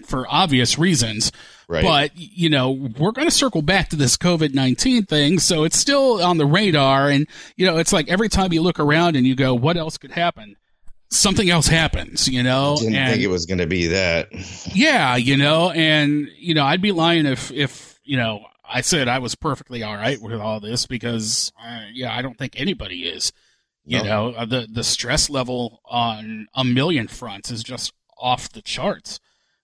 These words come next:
Speaker 1: And, you know, I'm, I'm a newsie by nature. It's the radio guy in me.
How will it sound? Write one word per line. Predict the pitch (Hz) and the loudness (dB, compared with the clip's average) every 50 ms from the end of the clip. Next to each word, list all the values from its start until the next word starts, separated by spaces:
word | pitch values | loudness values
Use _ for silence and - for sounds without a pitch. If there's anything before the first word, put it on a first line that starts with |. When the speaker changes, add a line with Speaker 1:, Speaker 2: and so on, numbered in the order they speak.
| _ - | _ -6
Speaker 1:
And, | 135 123 123 117 113 113 113 110 107 104 104 107 - _ | -2 -2 0 0 0 0 0 0 -2 -4 -6 -8 -12 _
you | - 131 123 | -4 -2 -2
know, | 120 113 107 104 | -2 -2 -4 -2
I'm, | - 120 123 127 127 127 120 120 120 123 - | -2 0 0 2 2 2 2 2 0 -2 -2
I'm | - 135 147 147 139 | -2 -2 0 2 2
a | |
newsie | 127 120 123 139 151 151 143 135 123 113 | 2 4 4 4 4 4 2 2 0 0
by | 127 123 120 113 | 0 -2 0 0
nature. | 113 131 156 147 - - 123 113 | 0 0 0 0 -2 -4 -6 -8
It's | 120 110 - | -8 -8 -10
the | - 127 | -14 -12
radio | 113 117 123 143 160 147 120 117 110 | -6 -4 -4 -2 0 0 0 -2 -2
guy | 98 113 110 107 107 | -4 -4 -4 -4 -2
in | 107 107 107 107 | -2 -2 -2 -2
me. | 107 123 131 | -2 -4 -6